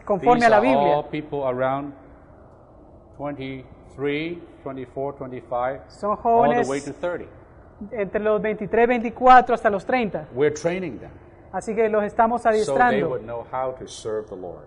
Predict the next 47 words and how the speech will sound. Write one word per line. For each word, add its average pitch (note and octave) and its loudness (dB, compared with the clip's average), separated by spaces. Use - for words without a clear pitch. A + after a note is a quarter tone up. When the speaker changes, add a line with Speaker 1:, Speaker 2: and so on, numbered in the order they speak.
Speaker 1:
para F#3 -4
que G#3+ -4
ellos A3+ -2
aprendan A3+ 0
a G#3 -2
servir G#3 -4
al G3 2
Señor. E3 -8
Speaker 2:
You C3 -10
see, D3+ -8
my C#3+ -2
point F#3+ -4
is B2+ -6
this. - -18
Speaker 1:
Así - -8
que A3+ -2
lo G#3+ 2
que G#3+ 0
quiero C4 8
decirles B3+ 4
es A3+ -6
esto. E3+ -8
Speaker 2:
If D#3 -4
you G3+ -4
have C#3+ -4
never D#3 -6
been B2+ -12
trained, - -16
Speaker 1:
Si - -6
usted A#3 0
nunca C4+ 2
ha A#3 6
sido C4 0
Speaker 2:
you A3 6
will G3 4
serve. A3 2
Speaker 1:
adiestrado, G#3 4
usted - 0
va A#3+ 10
a - 0
servir, C4 2
Speaker 2:
But C#3+ -2
your E3 0
service E3+ -8
will C3 -8
be A#2 -12
natural. B2+ -16